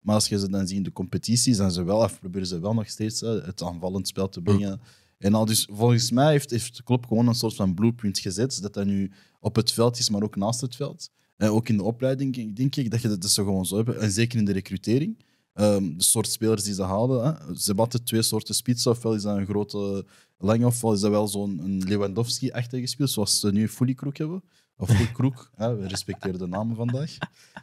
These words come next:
Speaker 1: Eh, <laughs> maar ja, daarnaast, weet je, het is altijd twee snelle wingers, een tien dat, dat een beetje slim is, kan nadenken, echt dat go-, goed kan infiltreren. Het is zo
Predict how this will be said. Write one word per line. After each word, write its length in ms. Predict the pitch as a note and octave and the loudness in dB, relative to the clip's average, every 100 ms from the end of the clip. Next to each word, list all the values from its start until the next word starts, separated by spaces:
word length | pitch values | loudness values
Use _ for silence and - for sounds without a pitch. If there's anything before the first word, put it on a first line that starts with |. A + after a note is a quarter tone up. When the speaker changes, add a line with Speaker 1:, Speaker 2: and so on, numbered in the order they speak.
| _ | _
Speaker 1:
Eh, 240 | - G#2+ A#2+ - C3+ - E3 - | -4 2 2 2 -2 0 -2 0
<laughs> 100 | C#3 A#2+ - - - _ _ _ _ A#2+ | -4 -4 -12 -20 -20 _ _ _ _ 2
maar 100 | D3+ | 4
ja, 160 | D3 | 4
daarnaast, 420 | A2 A#2 C3+ D3 - | 0 -2 0 0 0
weet 160 | D#3+ | 0
je, 80 | F3 | 0
het 140 | D3 | -2
is 200 | A#2+ A2+ | -4 -6
altijd 400 | - C3+ C3+ A#2+ | 0 2 2 -2
twee 180 | - B2+ | 0 2
snelle 280 | A#2+ B2 A#2 | 2 0 2
wingers, 380 | A2+ C#3 C3+ B2 | 2 2 0 0
een 140 | G#2+ | -4
tien 240 | - A#2+ A#2+ | 0 2 4
dat, 240 | A2+ G#2+ | 4 2
dat 100 | G#2+ | 0
een 80 | G2+ | -2
beetje 240 | G#2+ - | -4 -4
slim 280 | - A2+ A2+ | -4 0 0
is, 100 | A#2 | 0
kan 140 | A2+ | -2
nadenken, 420 | G2+ A2+ A#2 A2+ G#2 | -4 -2 -2 -4 -4
echt 220 | A2 G#2+ | -6 -4
dat 200 | G2+ F#2 | -6 -6
go-, 160 | G#2+ - | -10 -10
goed 160 | A2+ | -8
kan 120 | G#2+ G2+ | -6 -6
infiltreren. 460 | G#2 G2 - A2 | -6 -8 -2 0
Het 140 | A#2 - | 0 0
is 100 | - | 2
zo 220 | A2+ | 2